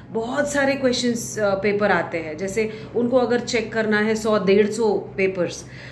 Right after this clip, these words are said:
तो वो हर एक लाइन तो नहीं पढ़ेंगे, राइट? तो वो ओवरलुक करेंगे कि क्या-क्या, क्या-क्या लिखा है।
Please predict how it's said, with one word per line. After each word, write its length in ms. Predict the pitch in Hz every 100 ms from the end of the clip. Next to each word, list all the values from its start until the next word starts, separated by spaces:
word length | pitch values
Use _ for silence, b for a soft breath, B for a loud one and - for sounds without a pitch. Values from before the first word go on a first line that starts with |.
| B
तो 60 | 330
वो 200 | 277 339
हर 320 | - 202 214
एक 240 | 240 269 269
लाइन 300 | 254 254 254
तो 100 | 247
नहीं 280 | 240 262
पढ़ेंगे, 380 | 220 160 139 143
राइट? 380 | 143 202 220 - B B B
तो 80 | 294
वो 140 | 269 320
ओवरलुक 640 | - 247 302 294 302 -
करेंगे 400 | 220 165 143 - - -
कि 100 | 254
क्या-क्या, 380 | 240 196 214 208
क्या-क्या 340 | 202 180 185
लिखा 280 | 175 135 160
है। 240 | 151 143